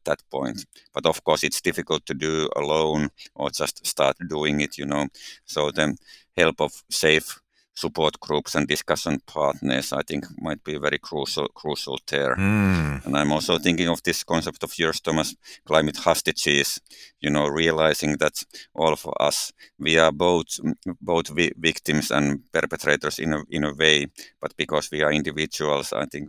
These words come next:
Speaker 1: we really need to understand that we shouldn't take all the blame of the world on our shoulders.
Speaker 2: Mm-hmm.
Speaker 1: So those kinds of things that help you to get, to be more okay with yourself, I think that's one important dynamic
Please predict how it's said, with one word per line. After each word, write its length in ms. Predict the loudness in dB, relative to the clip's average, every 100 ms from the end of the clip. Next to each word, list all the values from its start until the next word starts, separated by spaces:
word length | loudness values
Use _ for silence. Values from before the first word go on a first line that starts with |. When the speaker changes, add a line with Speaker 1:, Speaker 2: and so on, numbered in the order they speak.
| -8
Speaker 1:
we 80 | -6
really 280 | -4 -2
need 260 | 0 -2 -2
to 80 | -2
understand 720 | -2 -2 -4 0 0 0 0
that 260 | -2 -2 -10 -14 -14 -16 _
we 100 | -4
shouldn't 380 | -2 -2 -2 0
take 200 | -2 0
all 200 | -2 -2
the 100 | -2
blame 300 | 0 2 2
of 120 | -2
the 100 | -6 -4
world 280 | -2 -2 -2
on 160 | -2 0
our 220 | -2 -2
shoulders. 680 | -4 -2 -2 0 -2 -2 -8 -8
Speaker 2:
Mm-hmm. 260 | -4 -2 0
Speaker 1:
So 140 | 0
those 260 | 2 2 2
kinds 300 | 2 2 2
of 80 | -6
things 340 | -2 0 0
that 140 | -2 -2
help 400 | 0 2 0 -4
you 320 | -2 -2 -4 _ -20 _ _
to 100 | -4
get, 220 | 2 2 2 -8
to 80 | -6
be 220 | 0 2
more 320 | 4 2 2 2
okay 380 | 0 2 2 0
with 240 | -2 -6
yourself, 640 | -6 -4 0 2 2 0 -8 -18 -20 -2
I 140 | -2
think 260 | 0 -2 2
that's 240 | 0 0
one 240 | 0 2 2
important 600 | -2 -4 -6 -4 -4 0
dynamic 640 | 0 2 0 -2 -6